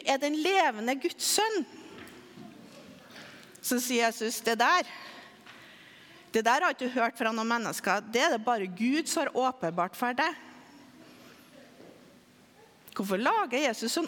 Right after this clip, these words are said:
oppstyr rundt det Peter sa? Hvis jeg hadde spurt dere: "Hvem er Jesus?", så tror jeg dere hadde svart: "Guds sønn", ganske fort.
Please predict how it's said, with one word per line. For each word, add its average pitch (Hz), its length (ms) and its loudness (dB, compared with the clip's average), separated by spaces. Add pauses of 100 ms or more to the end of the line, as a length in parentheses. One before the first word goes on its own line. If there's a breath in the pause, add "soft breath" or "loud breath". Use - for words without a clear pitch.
oppstyr - 680 0
rundt 285 180 -2
det 269 160 2
Peter 226 320 -2
sa? 247 140 2 (1800 loud breath)
Hvis 320 180 0
jeg 285 140 8
hadde 294 100 -2
spurt 311 380 0
dere: 247 180 0
"Hvem 320 400 0
er 311 140 2
Jesus?", 359 400 0
så 427 100 -2
tror 339 240 0
jeg 190 80 2 (240)
dere 254 160 0
hadde 254 120 -4
svart: 240 440 2 (320 loud breath)
"Guds 247 320 0
sønn", 359 300 2 (100)
ganske 370 320 0
fort. - 380 -4